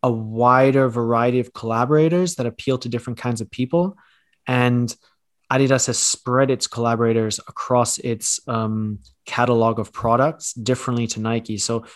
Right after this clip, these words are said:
obviously Nike has a lot of collaborators too, but what they do is, "Oh, the Ni-, the Dunk is hot.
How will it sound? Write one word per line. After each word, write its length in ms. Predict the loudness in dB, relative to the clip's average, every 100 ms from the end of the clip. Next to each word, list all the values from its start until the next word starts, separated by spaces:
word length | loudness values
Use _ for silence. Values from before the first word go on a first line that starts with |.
| -4 0
obviously 240 | 2 2
Nike 320 | 2 2 2
has 120 | 0
a 60 | 2
lot 200 | 2 2
of 100 | -2
collaborators 640 | -2 2 2 2 0 -4
too, 240 | 0 0 0
but 180 | -2 -4
what 240 | -4 2
they 160 | 4 6
do 200 | 4 4
is, 160 | 0 _ _ -4
"Oh, 80 | -2
the 120 | 0
Ni-, 280 | 0 0 0
the 140 | 0
Dunk 380 | 0 2 2 2
is 100 | -4
hot. 380 | -2 0 0